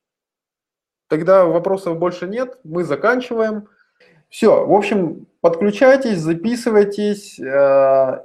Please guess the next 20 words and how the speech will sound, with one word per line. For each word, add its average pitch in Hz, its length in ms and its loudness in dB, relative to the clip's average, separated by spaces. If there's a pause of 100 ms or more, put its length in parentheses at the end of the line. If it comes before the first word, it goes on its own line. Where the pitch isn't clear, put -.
и 185 320 -6
надеюсь 160 540 -4
с - 40 -12
вами 156 280 0
встретиться 160 600 -6
уже 135 600 -6
в 127 80 -8
воскресенье. 190 1040 -4
Ну 233 160 -4
и 196 80 0
кроме 202 320 0
того, 151 260 2
у 147 60 0
нас 147 220 -2
еще 135 180 -10
много 139 360 -4
всего 139 280 -6
планируется 127 1080 -4 (140)
в 123 100 -2
апреле. 127 440 -2